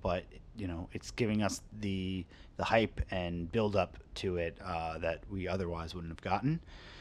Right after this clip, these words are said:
um, for his final movie. Um, yeah, I mean, comparing him to, to Pierce Brosnan is really difficult, um, but,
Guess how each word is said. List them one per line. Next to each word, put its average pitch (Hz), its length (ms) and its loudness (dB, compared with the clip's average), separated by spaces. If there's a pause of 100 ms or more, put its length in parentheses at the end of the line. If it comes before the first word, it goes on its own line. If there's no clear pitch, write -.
(240)
um, 113 500 6 (600)
for 117 100 2
his 135 160 8
final 156 240 10
movie. 107 400 4
Um, 98 400 0 (320)
yeah, 151 180 10
I 117 60 10
mean, 110 140 8
comparing 143 580 6
him 147 280 6
to, 139 440 10 (320)
to 131 80 4
Pierce 147 240 10
Brosnan 131 400 10
is 98 160 6
really 110 240 4
difficult, 139 840 4
um, 92 520 2 (540)
but, 95 260 6